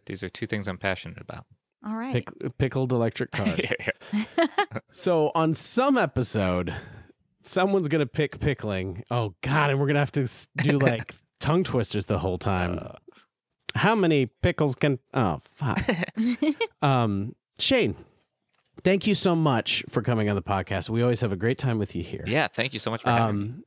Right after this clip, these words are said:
Speaker 3: if people are interested in hearing your voice other places, where are some, uh, what are some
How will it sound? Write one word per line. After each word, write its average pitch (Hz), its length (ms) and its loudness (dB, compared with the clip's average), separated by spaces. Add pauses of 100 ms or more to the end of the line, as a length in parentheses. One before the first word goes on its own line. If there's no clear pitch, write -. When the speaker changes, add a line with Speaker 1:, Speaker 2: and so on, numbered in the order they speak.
Speaker 3:
if 135 220 -2
people 175 420 0
are 131 220 2
interested 139 640 -2
in 123 180 -2
hearing 120 400 0
your 117 140 0
voice 107 580 -2
other 165 240 2
places, 87 840 -6 (380)
where 151 200 2
are 160 40 0
some, 131 520 0
uh, 110 520 -2 (420)
what 147 160 0
are 147 60 0
some 117 600 -2